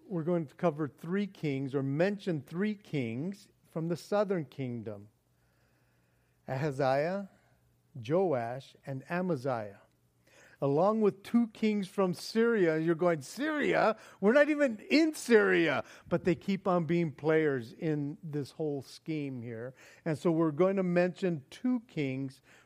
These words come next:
from Syria, Hazael and Ben-Hadad the third. Okay, I give you all these because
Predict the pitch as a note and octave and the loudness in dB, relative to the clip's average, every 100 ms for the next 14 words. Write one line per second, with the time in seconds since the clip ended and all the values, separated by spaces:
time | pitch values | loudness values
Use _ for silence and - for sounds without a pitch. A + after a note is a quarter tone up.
0 | _ D3+ B2+ - F#3+ F#3+ E3 C3+ A2+ D3+ | _ -8 -8 -4 0 2 2 0 -2 -2
1 | F#3 F3+ E3+ C#3+ B2+ B2+ - - _ - | 0 0 0 2 2 0 -4 -14 _ -8
2 | C3+ A#2+ A2+ F3+ G3 C#3+ D#3+ B2 C3+ B2+ | -6 -4 2 2 0 -2 -4 0 0 0
3 | C3 B2+ C#3 - _ E3+ D#3+ C3+ G#2+ G2 | -2 -4 -6 -6 _ 0 2 0 -4 -12
4 | - _ _ _ _ _ - B2 E3 E3 | -20 _ _ _ _ _ -12 -2 2 2
5 | D#3 C3 C3 G#3 G#3+ A#3 F#3 G3+ F#3+ G3 | 0 -2 2 2 2 2 4 4 4 0
6 | G3+ F#3+ F#3 C3+ F3 D#3+ | 0 -2 -4 0 4 4